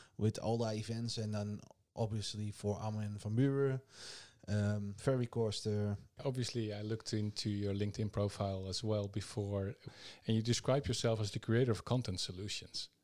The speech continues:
Speaker 1: Interesting, huh?
Speaker 2: Yeah, what do you do?
Speaker 1: What I try to do is, like, imagine, okay, there's a problem here. M-, mostly, like, an artist wants to be known or wants to reach fans.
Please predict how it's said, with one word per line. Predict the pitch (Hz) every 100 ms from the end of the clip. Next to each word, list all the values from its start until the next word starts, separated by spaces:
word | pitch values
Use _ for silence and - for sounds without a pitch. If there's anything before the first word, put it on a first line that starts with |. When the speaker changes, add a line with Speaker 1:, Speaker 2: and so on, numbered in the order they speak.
| _ _ _ - -
Speaker 1:
Interesting, | 135 143 127 - 110
huh? | 110 -
Speaker 2:
Yeah, | 110 120 110
what | 92 147
do | 180
you | 151
do? | 104 151 101 - - - - - - _ - -
Speaker 1:
What | -
I | 127
try | - 180
to | 180
do | - 131 156
is, | 151 104
like, | 113
imagine, | - 123 135 151 139
okay, | 110 120 131 120 - - - - -
there's | - 135
a | 131
problem | - 139 170
here. | 147 151 170
M-, | 143 104 -
mostly, | 104 113 - 98
like, | 98 104 - - -
an | -
artist | 101 104 107 104
wants | 104 113
to | 110
be | 113
known | 135 151 156 147
or | 110 107
wants | 101 107 113
to | 123
reach | 127 120
fans. | - 165 170 -